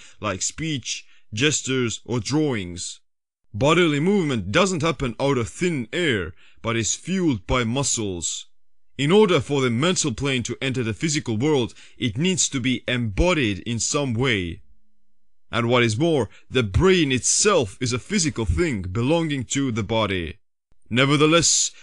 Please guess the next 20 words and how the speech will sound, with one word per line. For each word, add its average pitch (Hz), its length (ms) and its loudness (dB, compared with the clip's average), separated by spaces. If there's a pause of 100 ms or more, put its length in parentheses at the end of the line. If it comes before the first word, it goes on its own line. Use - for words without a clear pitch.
(140)
there 131 160 2
are 131 120 4
some 202 340 2
things 117 420 -2
relevant 127 460 2
to 120 180 -4
achieving 135 380 -2
self-mastery. 110 920 -2 (460)
The 123 160 2
idea 151 440 4
of 117 240 0
cultivating 131 580 0
it 101 160 -2
both 120 320 -2
body 156 420 2
and 113 220 -2
mind 135 400 -2
is 107 160 -2
what 131 260 -2
remains. 113 680 -4